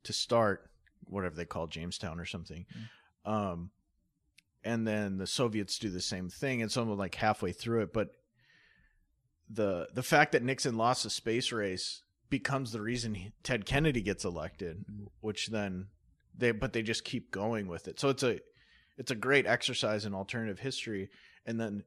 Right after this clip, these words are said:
Speaker 1: it also gives, it's an opportunity for Americans to find out that Wernher von Braun was a fucking Nazi and shit. Um, but in that context, he got f-, he got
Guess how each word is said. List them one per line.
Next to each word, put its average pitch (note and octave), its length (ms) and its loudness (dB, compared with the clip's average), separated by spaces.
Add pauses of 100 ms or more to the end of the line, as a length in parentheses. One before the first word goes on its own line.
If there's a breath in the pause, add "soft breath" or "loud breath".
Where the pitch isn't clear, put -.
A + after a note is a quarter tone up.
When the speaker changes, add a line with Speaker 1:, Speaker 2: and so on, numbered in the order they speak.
Speaker 1:
it A#2+ 140 2
also C#3 260 6
gives, B2 360 -2 (100)
it's A#2 120 -6
an A#2+ 100 0
opportunity A#2 640 0
for G2 340 -2
Americans A2 520 -2
to A#2 80 -8
find G#2+ 300 -2
out A#2 180 0
that G#2 120 -2
Wernher A2+ 260 -2
von G2+ 260 -2
Braun G#2 320 0
was G2+ 140 -4
a G2+ 40 -6
fucking G#2+ 380 -8
Nazi G2 440 -6
and F#2 100 -8
shit. F#2+ 320 -6 (680 loud breath)
Um, F#2 420 -6 (480)
but C3+ 220 4
in A2+ 160 2
that C3 240 6
context, A#2+ 500 -2
he A#2+ 100 -8
got G2+ 120 0
f-, - 340 -12
he C3+ 220 0
got A#2 260 4